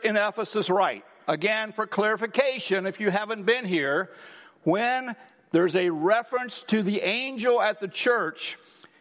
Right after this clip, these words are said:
he is talking about the pastor of the church, the angelion, the messenger, the special messenger.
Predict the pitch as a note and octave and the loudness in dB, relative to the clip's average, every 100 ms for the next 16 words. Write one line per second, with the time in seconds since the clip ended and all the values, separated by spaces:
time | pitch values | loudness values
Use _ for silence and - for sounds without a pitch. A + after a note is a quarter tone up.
0 | _ - G3+ G#3 - A3+ A3+ G#3 G3+ G3 | _ 0 2 2 2 2 2 0 -2 0
1 | G3 F#3+ - - G#3 A3 G3 G#3 G#3 F#3+ | 0 -4 -6 -2 0 -2 -6 -4 0 0
2 | F3+ - A3 F#3+ - - E3+ F#3+ - - | 0 0 0 0 -4 2 2 2 -2 -8
3 | - G3+ G#3 G#3+ A3 G3+ F3+ B2+ G#2+ - | -2 0 0 -2 0 0 -2 -4 -12 -20
4 | - - _ _ D3 F3+ F3 G3+ G#3 G3 | -20 -20 _ _ -2 0 0 0 0 -4
5 | D#3 D#3 A#2 C#3 - G#3+ G#3 G#3 G3+ G3+ | 0 0 0 -4 0 0 0 -4 -2 -2
6 | G#3 F#3 F3+ D#3+ A2+ | -2 -4 -2 -2 -2